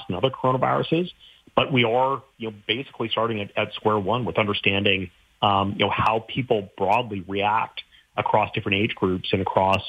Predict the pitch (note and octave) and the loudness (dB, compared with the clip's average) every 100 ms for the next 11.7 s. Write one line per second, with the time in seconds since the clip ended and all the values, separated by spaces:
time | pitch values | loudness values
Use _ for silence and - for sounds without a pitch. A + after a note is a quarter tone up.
0 | - G2 F#2 F#2 F2+ G2 G2 - E2 G2+ | -2 2 4 4 2 2 2 0 0 2
1 | G2+ G2+ F#2+ F#2 - G2 - F#2 G2 F#2 | 2 0 0 0 0 0 0 0 0 -2
2 | F2+ G2 F#2 - F2 - A2 - - - | -4 -2 -2 -2 -4 -2 -2 -4 -4 0
3 | G2+ F#2+ - _ _ _ C#3+ C#3+ - E3 | 2 0 -6 _ _ _ 0 0 -4 -6
4 | F3 C#3 C#3+ C3 C#3 D3 - B2+ A2+ A2 | -2 0 0 0 0 0 0 -2 0 0
5 | A2+ - A2 G2+ - - - - - B2+ | 0 -2 -2 -2 -2 -10 -20 -8 -2 0
6 | B2+ A#2+ A#2+ G#2 G#2+ A2 G2+ G2+ F#2+ - | 0 -2 0 0 2 0 0 -4 -4 -4
7 | G2+ G2 F#2+ G2+ G2 - A#2 A2 G2+ G#2 | -2 0 2 2 2 2 0 0 -2 -2
8 | G2+ G2+ G2 F2+ - A2 C#3 - G2 G#2 | -2 -2 -2 -2 0 0 -2 -4 -2 -2
9 | G2 _ - - A#2+ B2 B2+ A#2+ A2+ - | -2 _ -20 -4 2 2 2 0 -2 -4
10 | G#2+ A2 G#2 F2+ - - G2 F#2 - G2 | -2 -2 -2 -4 -6 -6 -4 -4 -4 -2
11 | F#2+ F#2 F#2 G2+ G2 F#2+ F#2+ | -2 -4 -2 0 0 0 -2